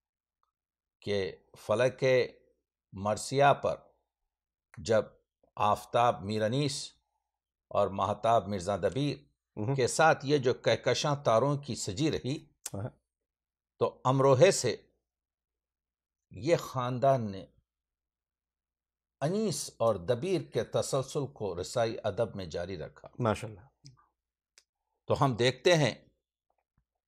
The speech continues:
Speaker 1: कि नसीम अमरोही के परदादा खादिम
Speaker 2: हम्म।
Speaker 1: और दादा शमीम अमरोही,
Speaker 2: हम्म।
Speaker 1: जिनको खिताब दिया गया था फरजदक
Speaker 2: फरजदक
Speaker 1: हिंद,
Speaker 2: हिंद।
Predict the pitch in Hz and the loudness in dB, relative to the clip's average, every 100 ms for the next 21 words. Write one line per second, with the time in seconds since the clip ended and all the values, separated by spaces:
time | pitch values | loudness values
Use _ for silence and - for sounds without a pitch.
0 | _ - 117 110 117 - 175 170 - 127 | _ -2 0 2 2 2 0 0 -2 2
1 | 127 135 143 165 - - 135 - 127 117 | 4 4 4 2 0 0 0 4 4 6
2 | 120 131 147 143 - - - 117 113 147 | 6 6 6 4 0 -8 2 4 4 0
3 | - - _ _ _ _ _ _ _ - | -4 -20 _ _ _ _ _ _ _ -16
4 | 98 143 - - 135 110 90 117 123 127 | -10 -10 -2 6 6 6 4 6 6 8
5 | 190 180 - - - _ _ _ _ _ | 6 6 0 -20 -20 _ _ _ _ _
6 | _ - - - 139 165 240 214 - _ | _ -14 -8 0 0 2 0 -4 -8 _
7 | _ _ _ - 120 104 90 90 104 - | _ _ _ -6 -2 0 -2 -4 -10 -12
8 | _ 104 98 - _ _ _ _ _ 95 | _ -10 -10 -12 _ _ _ _ _ -6
9 | 131 180 143 - 135 160 - 127 156 180 | -4 -2 -4 2 4 4 0 -2 4 4
10 | 147 139 139 127 120 110 104 131 147 147 | 2 2 2 2 0 0 0 2 2 2
11 | - 120 143 - 151 - 151 120 135 147 | 0 2 2 2 -2 0 -2 0 -2 -4